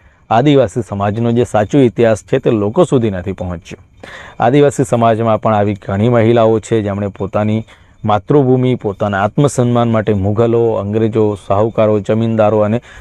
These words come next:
શોષણખોરો સામે લડાઈ લડી અને તેઓ વીરગતિ પામી. આજે આપણે એવી જ એક વીરાંગના વિશે વાત કરવાના છે, જેમણે ગોંડવાના સામ્રાજ્ય અને પોતાના આત્મસન્માન માટે દુશ્મનની શરણાગતિ સ્વીકારવાની જગ્યાએ પોતે જ પોતાના જીવનું બલિદાન આપી દીધું.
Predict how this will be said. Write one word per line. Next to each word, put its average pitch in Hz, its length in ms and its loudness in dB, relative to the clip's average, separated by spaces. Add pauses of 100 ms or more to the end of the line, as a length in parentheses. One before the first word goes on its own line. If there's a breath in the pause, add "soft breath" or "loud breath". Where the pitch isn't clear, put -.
(140 loud breath)
શોષણખોરો 139 540 0
સામે 127 240 -2
લડાઈ 107 420 0
લડી 123 260 2
અને 104 140 -6
તેઓ 104 240 -4
વીરગતિ 123 460 0
પામી. 87 280 -12 (560 loud breath)
આજે 127 240 2
આપણે 147 220 0 (140)
એવી 139 160 2
જ 131 100 0
એક 123 140 0
વીરાંગના 117 420 0
વિશે 117 180 -4
વાત 104 300 -2
કરવાના 107 360 -2
છે, 110 160 -4
જેમણે 104 280 -2 (160)
ગોંડવાના 127 420 2
સામ્રાજ્ય 113 680 -2
અને 104 180 -6
પોતાના 110 580 -4
આત્મસન્માન 104 840 -2
માટે 113 240 -2 (420 loud breath)
દુશ્મનની 160 540 0
શરણાગતિ 120 600 0
સ્વીકારવાની 107 640 -2
જગ્યાએ 120 320 0
પોતે 147 380 0
જ 131 100 -6
પોતાના 110 440 -2
જીવનું 110 360 -4
બલિદાન 110 360 2
આપી 87 240 -8
દીધું. - 220 -18